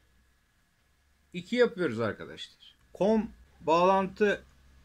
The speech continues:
noktası var. Biz com üçe bağladık. Yani burada dikkat edin.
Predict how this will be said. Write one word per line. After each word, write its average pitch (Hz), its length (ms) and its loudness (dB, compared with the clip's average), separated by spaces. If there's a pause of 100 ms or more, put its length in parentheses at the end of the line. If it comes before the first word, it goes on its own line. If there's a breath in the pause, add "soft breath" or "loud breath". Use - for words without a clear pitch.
noktası 147 560 -6
var. 156 220 -4 (300)
Biz - 300 -4
com 196 240 -2
üçe 220 260 0
bağladık. 127 520 2
Yani 180 260 0
burada 208 360 2
dikkat 220 320 -2
edin. 190 300 -4